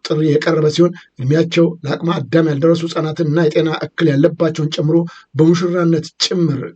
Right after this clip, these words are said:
ያሉ ግለሰቦችን እያፈነ መውሰዱ ነው የተገለጸው።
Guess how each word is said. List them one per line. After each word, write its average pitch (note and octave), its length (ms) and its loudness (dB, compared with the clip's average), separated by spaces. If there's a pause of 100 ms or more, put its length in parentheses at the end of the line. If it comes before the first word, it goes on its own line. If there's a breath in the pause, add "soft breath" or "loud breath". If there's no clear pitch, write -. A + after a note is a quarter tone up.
(800)
ያሉ D#3 300 2 (420 loud breath)
ግለሰቦችን D#3 600 -4
እያፈነ D3+ 500 -2 (220)
መውሰዱ C#3+ 300 -2
ነው B2+ 140 -8
የተገለጸው። E3 520 2